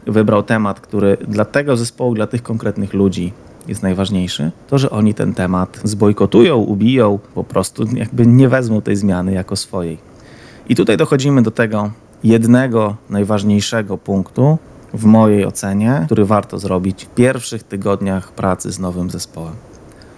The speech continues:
A magiczne słowo, które określa to, co według mnie jest absolutnie najważniejsze, to jest słowo słuchanie. To, co według mnie nowy lider zespołu powinien robić, to słuchać.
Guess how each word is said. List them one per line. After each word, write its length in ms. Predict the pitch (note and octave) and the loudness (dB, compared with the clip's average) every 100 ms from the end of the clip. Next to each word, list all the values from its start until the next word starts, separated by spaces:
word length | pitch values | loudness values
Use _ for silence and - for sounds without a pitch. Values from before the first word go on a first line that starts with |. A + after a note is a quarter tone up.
| - | -12
A 80 | - | 0
magiczne 420 | G2 A2 - B2+ | 2 2 0 -2
słowo, 460 | A2+ C3 C3 A2+ G2 | -4 -2 -2 0 -2
które 220 | G2 G2+ G2 | -4 -2 -2
określa 640 | G2 A2+ A2 - G2+ F2 | -2 -2 -2 -4 -8 -8
to, 400 | - F#2+ F2+ - | -6 -4 -4 -6
co 120 | - | -6
według 360 | G2 G#2+ G#2 G2+ | 0 2 2 0
mnie 140 | G#2 | 0
jest 280 | G2 F#2 - - | 2 -2 -6 -4
absolutnie 640 | C3 - - A#2 A#2 G#2+ | -4 -4 -6 -6 -6 -4
najważniejsze, 640 | G2+ G2 F#2+ B2 D#3 - | -4 -4 -2 -2 -2 -4
to 100 | B2 | -4
jest 260 | F#2 F2+ - | -4 -4 -6
słowo 500 | - G#2 F#2+ G2 G2 - - | -4 -2 0 0 -2 -6 -16
słuchanie. 640 | - G#2 F#2+ F#2 - D#3 - - - - - - | -8 -6 -4 -4 -6 -8 -12 -20 -20 -20 -20 -8
To, 280 | - A2 B2 | 0 2 2
co 200 | A#2+ G#2 | -2 -2
według 360 | G2+ G#2 G#2+ - | 0 0 0 2
mnie 240 | A2+ G#2+ | 4 4
nowy 340 | G2 A2+ A2 G#2 | 2 0 2 2
lider 460 | G#2 G2 F2+ - - - | 2 2 0 -2 -10 -10
zespołu 640 | F#2+ F2+ - F#2+ F2+ F2+ | -8 -8 -8 -6 -6 -6
powinien 440 | - F#2+ F#2+ F#2 | -8 -6 -4 -2
robić, 500 | F2+ F#2 A#2+ D3+ - - - | -2 0 2 0 -2 -20 -8
to 280 | - G2 F#2 - | 0 2 2 -2
słuchać. 640 | - - G#2+ G2+ - - | -10 -10 -8 -8 -10 -18